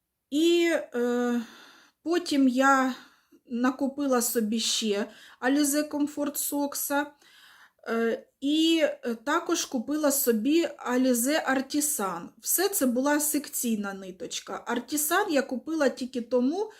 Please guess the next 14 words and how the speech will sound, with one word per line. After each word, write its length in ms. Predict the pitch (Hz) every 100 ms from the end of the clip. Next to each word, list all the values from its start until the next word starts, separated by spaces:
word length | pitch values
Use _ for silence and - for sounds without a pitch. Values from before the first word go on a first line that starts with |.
| - - -
що 220 | - 269
там, 400 | 262 302 330 294 -
м, 420 | 240 226 220 214 202
секції 560 | - 330 392 - 254 247
лягають 520 | 247 247 311 302 -
трішки 360 | 277 294 -
по-іншому, 800 | 226 - 254 330 392 - 254 233
це 220 | 226 269
не 140 | 277 247
жакард, 580 | 247 240 - 339 349 -
а 100 | 330
там 240 | - 254
такі 260 | 247 240 254
полосочки. 960 | - 262 226 190 - - - - -